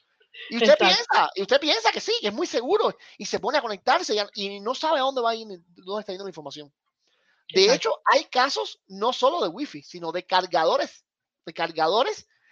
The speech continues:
Speaker 1: que realmente no son
Speaker 2: Exacto.
Speaker 1: cargadores. Suministran carga, pero sacan información del móvil.
Speaker 2: Exactamente.
Speaker 1: Entonces, eso es un tema, eh, bastante complicado. El tema de la Wi-Fi,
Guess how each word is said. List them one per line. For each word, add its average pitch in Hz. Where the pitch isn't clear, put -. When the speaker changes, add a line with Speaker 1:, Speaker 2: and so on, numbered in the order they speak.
Speaker 1:
que 202
realmente 208
no 226
son 220
Speaker 2:
Exacto. 190
Speaker 1:
cargadores. 180
Suministran 214
carga, 311
pero 277
sacan 233
información 196
del 208
móvil. 185
Speaker 2:
Exactamente. 226
Speaker 1:
Entonces, -
eso 494
es 247
un 254
tema, 247
eh, 165
bastante 165
complicado. 156
El 170
tema 349
de 320
la 233
Wi-Fi, 185